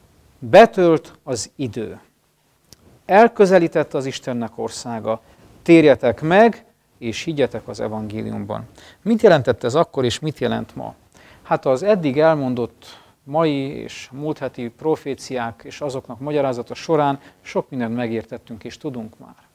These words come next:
Éppen ezért nem hangzik újszerűen, amit mondok. Betelt az idő, Jézus Krisztus keresztségét követően pontosan utalt arra,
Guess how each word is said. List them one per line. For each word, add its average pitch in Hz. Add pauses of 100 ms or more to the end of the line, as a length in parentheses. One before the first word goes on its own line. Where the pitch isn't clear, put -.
(380)
Éppen 165
ezért 135
nem 190
hangzik 127
újszerűen, 127
amit 117
mondok. 147 (360)
Betelt 151
az 147
idő, 139 (420)
Jézus 170
Krisztus -
keresztségét 131
követően 131
pontosan 180
utalt 135
arra, 131